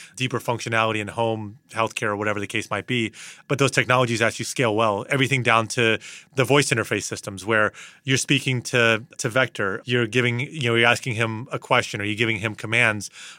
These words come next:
or you say something mean and he responds in a way that, like, that right now, you know, a voice assistant can't respond to, but he can actually be a little bit upset, just like a friend would if you yelled at him, right? So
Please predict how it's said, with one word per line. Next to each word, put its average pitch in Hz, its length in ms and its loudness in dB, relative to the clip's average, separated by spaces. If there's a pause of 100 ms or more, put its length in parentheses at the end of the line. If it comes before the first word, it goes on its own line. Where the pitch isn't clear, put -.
or 135 80 4
you 131 80 4
say 143 160 4
something 123 380 2
mean 131 340 2
and 147 180 -4
he 117 100 0
responds 120 640 2 (300)
in 143 80 2
a 123 80 6
way 120 300 6
that, 117 260 4
like, 117 460 0 (440)
that 120 260 2
right 117 220 4
now, 117 340 6 (320)
you 175 80 0
know, 117 140 4
a 107 80 2
voice 135 240 2
assistant 117 360 -2
can't 117 200 0
respond 147 360 0
to, 131 160 -4
but 113 120 -2
he 139 120 0
can 123 120 2
actually 120 240 0
be 113 160 -4
a 113 80 2
little 120 180 2
bit 113 140 0
upset, 120 380 0
just - 140 -8
like 117 140 -6
a 117 40 -6
friend 117 280 -2
would 107 140 -2
if - 100 -8
you 113 60 -6
yelled 107 240 0
at 92 80 -4
him, 92 160 -8 (340)
right? 123 160 2
So 131 220 2